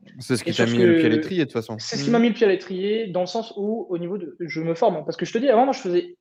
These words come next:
Speaker 2: je m'étais blindé, blindé, blindé. Alors, j'avais appris sur le terrain. Ça, c'est bien, parce que je... ça m'a servi plus tard, en fait. Ça, je le savais pas à ce moment. Mais, euh, j'ai jamais investi en moi, tu vois. Même acheter
Speaker 1: Ok.
Speaker 2: un livre. J'avais jamais acheté un livre. Je trouve que
Speaker 1: Et
Speaker 2: c'était
Speaker 1: puis,
Speaker 2: pas
Speaker 1: dans tous les cas,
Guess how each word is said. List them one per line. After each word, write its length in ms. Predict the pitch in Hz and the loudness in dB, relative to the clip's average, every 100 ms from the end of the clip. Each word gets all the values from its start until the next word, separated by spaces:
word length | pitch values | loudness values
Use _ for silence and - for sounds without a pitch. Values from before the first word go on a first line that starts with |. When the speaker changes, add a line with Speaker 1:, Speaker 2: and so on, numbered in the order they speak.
| - | -8
Speaker 2:
je 120 | 165 | -2
m'étais 220 | 180 180 | -2 -2
blindé, 520 | 151 196 254 240 233 | -4 -2 -2 -2 -6
blindé, 280 | 185 190 180 | -8 -8 -6
blindé. 320 | 165 170 233 - _ - - _ _ _ _ | -8 -8 -10 -12 _ -20 -20 _ _ _ _
Alors, 160 | 175 175 | 0 2
j'avais 200 | 185 180 | 4 4
appris 200 | 190 339 | 2 0
sur 140 | 233 | -2
le 40 | |
terrain. 360 | 196 180 160 143 | -2 -2 -2 -8
Ça, 100 | - | -10
c'est 140 | 208 175 | -10 -6
bien, 180 | 254 | -6
parce 120 | 269 - | -6 -10
que 100 | 170 | -12
je... 120 | 180 | -12
ça 160 | - 175 | -6 -2
m'a 100 | 175 | 0
servi 180 | 190 208 | 2 0
plus 100 | 185 | 0
tard, 180 | 165 | 0
en 80 | 147 | 0
fait. 140 | 151 - | -6 -10
Ça, 100 | 202 | -8
je 60 | |
le 40 | 165 | -6
savais 220 | 170 160 | -4 -4
pas 120 | 160 | -6
à 20 | |
ce 120 | 147 _ | -8 _
moment. 180 | 147 135 _ _ _ _ _ - | -20 -20 _ _ _ _ _ -8
Mais, 480 | 180 214 269 302 - | 0 4 4 2 -4
euh, 760 | 170 165 156 156 156 147 147 120 - - | -2 -2 -2 -2 -4 -4 -4 -6 -10 -12
j'ai 180 | 151 160 | -10 -2
jamais 220 | 180 233 | 0 2
investi 260 | 233 220 214 | 0 -4 -6
en 60 | |
moi, 180 | 170 151 _ _ _ | -8 -12 _ _ _
tu 60 | - | -14
vois. 120 | 123 - _ _ _ | -14 -14 _ _ _
Même 140 | 196 226 | 2 4
acheter 180 | 208 | 4
Speaker 1:
Ok. 80 | 214 | 4
Speaker 2:
un 40 | 226 | 4
livre. 220 | - - _ - | 2 -6 _ -8
J'avais 160 | 165 | -6
jamais 160 | 185 226 | -2 -2
acheté 140 | 226 | 0
un 40 | 214 | 0
livre. 220 | 170 - _ | -2 -4 _
Je 60 | - | -12
trouve 140 | 175 | -10
que 80 | 156 | -8
Speaker 1:
Et 20 | |
Speaker 2:
c'était 140 | - 175 | 0 2
Speaker 1:
puis, 100 | 139 | 6
Speaker 2:
pas 60 | 139 | 6
Speaker 1:
dans 80 | |
tous 120 | 131 135 | 8 8
les 120 | |
cas, 40 | 131 | 6